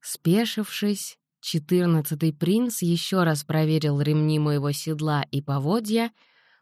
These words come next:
после чего, потянув за уздечку, шёпотом сказал: «Не прыгай выше головы».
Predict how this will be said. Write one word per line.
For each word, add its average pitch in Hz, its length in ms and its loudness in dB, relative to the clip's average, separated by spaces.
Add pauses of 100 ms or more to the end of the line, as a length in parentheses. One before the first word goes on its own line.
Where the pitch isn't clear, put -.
после 180 360 0
чего, 185 440 0
потянув 151 540 0
за 147 160 2
уздечку, 220 800 0
шёпотом 175 640 -2
сказал: 160 640 2 (640)
«Не 147 300 4
прыгай 151 580 4
выше 151 400 0
головы». 160 760 2